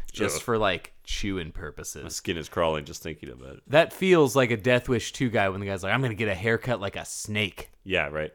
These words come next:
Speaker 1: And this guy's like, "I'm gonna grow out a rat tail to chew on."
Speaker 2: But he's also, like, fights like the Kingsman.
Speaker 1: He
Speaker 2: He's
Speaker 1: really
Speaker 2: g- <laughs>
Speaker 1: puts on an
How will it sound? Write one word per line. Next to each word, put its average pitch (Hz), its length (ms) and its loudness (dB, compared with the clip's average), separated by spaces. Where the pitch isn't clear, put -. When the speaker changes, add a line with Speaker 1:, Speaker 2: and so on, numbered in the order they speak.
Speaker 1:
And 101 80 -6
this 113 140 -2
guy's 113 180 2
like, 104 120 0
"I'm 131 100 4
gonna 120 180 4
grow 139 360 10
out 143 140 12
a 135 40 8
rat 135 400 8
tail 143 320 10
to 98 80 -6
chew 151 420 4
on." 90 220 4
Speaker 2:
But 107 80 0
he's 135 100 4
also, 175 260 8
like, 135 200 4
fights - 380 2
like 110 160 0
the 90 100 -4
Kingsman. 110 680 -4
Speaker 1:
He 240 220 2
Speaker 2:
He's 151 120 6
Speaker 1:
really 214 240 10
Speaker 2:
g- - 60 0
<laughs> - 0 -
Speaker 1:
puts 190 220 8
on 196 160 10
an 139 140 6